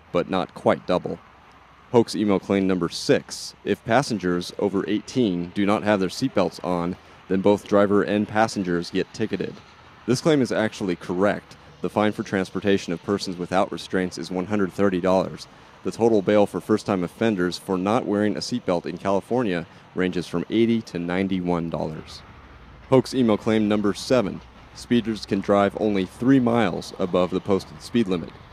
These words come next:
According to D M V, the California Highway Patrol and other law enforcement agencies can legally ticket drivers for going even one mile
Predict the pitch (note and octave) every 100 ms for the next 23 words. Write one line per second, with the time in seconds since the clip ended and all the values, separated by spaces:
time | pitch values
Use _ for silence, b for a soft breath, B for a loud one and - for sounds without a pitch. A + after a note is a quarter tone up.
0 | - - - D#3 E3 C3 A2+ G2+ A2 F#2+
1 | G#2+ G#2+ F#2 A2+ A#2 A#2+ A#2+ A2 F#2+ A2+
2 | A2 - - A2 G#2+ G#2 F#2 G#2 - A#2+
3 | B2+ G2+ G2 F#2 G2 F#2 G2 C#2+ G#2 G#2+
4 | G2 F#2 E2+ - G#2 G#2+ B2+ C#3 A2 A#2+
5 | A2 F2+ G2+ G#2+ F#2 F2+ G#2+ G2 G#2 G2+
6 | G2+ A#2+ G#2+ G2 A2+ G#2+ G2 G#2+ F2+